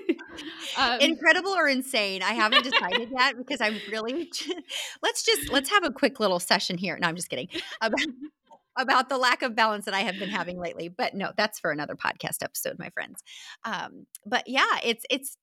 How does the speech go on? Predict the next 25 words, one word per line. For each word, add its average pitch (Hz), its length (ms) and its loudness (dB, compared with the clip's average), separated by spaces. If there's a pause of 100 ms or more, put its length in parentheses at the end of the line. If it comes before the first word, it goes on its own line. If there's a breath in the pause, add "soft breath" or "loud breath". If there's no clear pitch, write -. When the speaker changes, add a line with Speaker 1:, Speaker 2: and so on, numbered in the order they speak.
(100)
Speaker 2:
extremely 262 480 0
difficult. 208 720 0
And 196 180 4
I 185 120 4
think, 185 560 -2 (160)
y-, - 80 -12 (120)
like 185 240 2
you 196 60 0
said, 165 300 2
we're 170 100 2
all 165 240 6
players 170 480 4
on 160 160 0
the 156 80 0
same 175 260 2
team 160 580 0 (380)
doing 160 260 2
the 156 60 -2
best 151 200 2
that - 80 -2
we 156 80 -2
can 170 320 0 (100)
to, 156 200 -2
to - 180 -6
serve 156 580 2